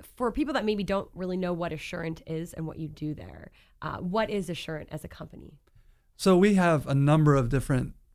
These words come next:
Speaker 2: branches of the company that cover all aspects of risk management, financial information.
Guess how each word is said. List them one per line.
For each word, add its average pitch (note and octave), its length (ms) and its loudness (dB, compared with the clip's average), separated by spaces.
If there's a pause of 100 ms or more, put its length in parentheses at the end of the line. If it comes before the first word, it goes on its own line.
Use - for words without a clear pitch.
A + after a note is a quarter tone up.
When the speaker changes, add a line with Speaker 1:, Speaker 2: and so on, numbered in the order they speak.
(120)
Speaker 2:
branches C#3 360 4
of C3 60 4
the B2 60 4
company C3+ 680 0
that C3+ 380 0
cover C#3+ 380 0
all E3 300 4
aspects C#3+ 520 0
of B2+ 260 -2 (200)
risk D3 300 -2
management, C3+ 480 2
financial C3+ 640 -2
information. B2+ 760 0